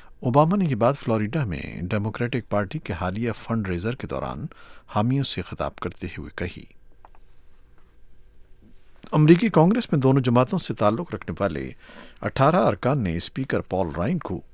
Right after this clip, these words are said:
سات جون کو ایک خط میں لکھا ہے کہ وہ بھارتی وزیر اعظم نریندر مودی سے ملاقات کے دوران ان پر دباؤ ڈالیں کہ وہ بھارت میں مذہبی آزادی کو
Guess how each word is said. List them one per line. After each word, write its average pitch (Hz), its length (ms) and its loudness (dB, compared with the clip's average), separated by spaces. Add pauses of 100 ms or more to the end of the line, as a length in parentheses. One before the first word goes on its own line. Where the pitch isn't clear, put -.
(760)
سات 156 300 6
جون 143 260 2
کو 143 120 0
ایک 120 120 4
خط - 280 -4
میں 104 80 2
لکھا - 360 0
ہے 80 120 -4 (500)
کہ 117 100 0
وہ 107 100 2
بھارتی 127 360 2
وزیر 107 340 0
اعظم 107 220 2
نریندر 95 420 0
مودی 95 260 -4
سے - 160 -6
ملاقات 76 460 -4
کے - 100 -8
دوران 76 400 -2 (500)
ان 113 140 0
پر 117 120 0
دباؤ 95 300 2
ڈالیں 135 360 2
کہ 113 120 -8
وہ 87 100 -2
بھارت 107 440 -2
میں 82 80 -4
مذہبی 120 420 -4
آزادی 85 400 -2
کو 73 260 -6